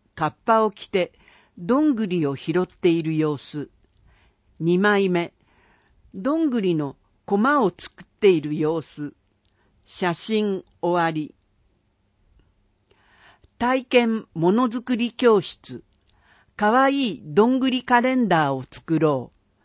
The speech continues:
時、十月二十六日土曜、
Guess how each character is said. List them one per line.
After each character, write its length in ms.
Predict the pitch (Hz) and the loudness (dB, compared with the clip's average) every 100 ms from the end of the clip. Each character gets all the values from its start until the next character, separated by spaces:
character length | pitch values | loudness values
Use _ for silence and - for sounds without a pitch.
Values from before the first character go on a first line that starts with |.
| _ _ _ - | _ _ _ -4
時、 480 | 190 - 214 208 - _ _ _ 160 | -4 -2 -6 -6 -8 _ _ _ -12
十 340 | 160 254 277 | -2 0 2
月 320 | 262 262 269 | 0 0 0
二 240 | 262 285 196 | 2 2 2
十 260 | 202 151 | 2 2
六 300 | 143 - 190 | 0 0 0
日 320 | 180 175 180 | 2 -2 -4
土 180 | 147 156 | -2 0
曜、 340 | 160 170 135 | 2 2 0